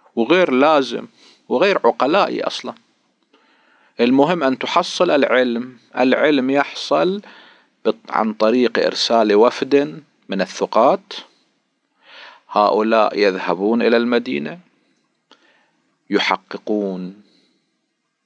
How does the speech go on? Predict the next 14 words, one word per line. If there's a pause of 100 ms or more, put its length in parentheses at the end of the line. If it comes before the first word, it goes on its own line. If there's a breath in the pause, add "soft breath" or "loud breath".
(880 soft breath)
وعلائم
الإمام (320)
اللاحق (380)
علائم
واضحة، (2000 soft breath)
لأن
الله
له
الحجة
البالغة،
"قل
فلله
الحجة (360 soft breath)
البالغة".